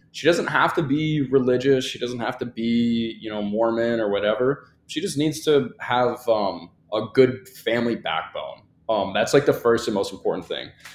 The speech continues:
Um, actually, how I'll explain it to you is this. This is something I created, um, that I use, that I qualify my relationships for, right? It's a relationship pyramid,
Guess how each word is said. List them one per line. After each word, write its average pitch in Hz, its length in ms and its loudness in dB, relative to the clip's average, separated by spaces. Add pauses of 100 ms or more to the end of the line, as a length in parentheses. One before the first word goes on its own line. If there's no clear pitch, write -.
(200)
Um, 98 380 0 (1000)
actually, 165 360 4
how 143 220 6
I'll 147 100 8
explain 139 260 2
it 131 100 2
to 139 80 2
you 123 120 6
is 107 140 -2
this. 92 220 2
This 131 160 0
is 143 120 -2
something 123 280 2
I 110 120 2
created, 131 580 2 (340)
um, 87 400 -2
that 113 120 2
I 110 180 0
use, 113 300 -2
that 104 120 0
I 95 60 2
qualify 104 800 2 (140)
my 98 100 -2
relationships 87 560 -2
for, 80 220 -4
right? 82 160 0
It's - 140 -2
a 107 40 -2
relationship 123 640 0
pyramid, 85 360 -4